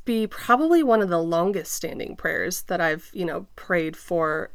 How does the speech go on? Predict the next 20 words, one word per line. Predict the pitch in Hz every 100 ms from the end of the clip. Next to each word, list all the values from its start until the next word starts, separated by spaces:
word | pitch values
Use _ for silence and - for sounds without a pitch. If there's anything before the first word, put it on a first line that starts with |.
| -
somebody | - - 180 170 156 156 156
or | 151
on | 160 -
behalf | 190 - - -
of | -
somebody. | - - - 185
But, | 180 165 - - - - - -
um, | 202 185 175
I | 208
wanna | 240 254 233 190
transition | - 220 196 185 185 196 180
us | 170 175 - - - - - - -
into | 208 202 - 220 196 185 175
just | 202 196
asking | 208 - 214 202
kind | 247
of | 254
the | 240 214
opposite | 202 202 - -
question. | - - - - -